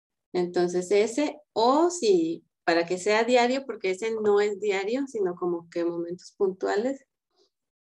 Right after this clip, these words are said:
Acá se me hace un punto de conexión cuando le pregunto por su serie favorita, como ella la ve ella sola,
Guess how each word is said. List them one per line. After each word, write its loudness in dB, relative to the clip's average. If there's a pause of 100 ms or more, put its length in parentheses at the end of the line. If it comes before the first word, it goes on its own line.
(1040)
Acá 4
se 0
me 6
hace 0 (340)
un -8
punto 0
de 0
conexión 2
cuando 0
le -2
pregunto -6
por -6
su 0
serie 0
favorita, -4
como -4
ella 2
la 2
ve 0
ella -4
sola, -4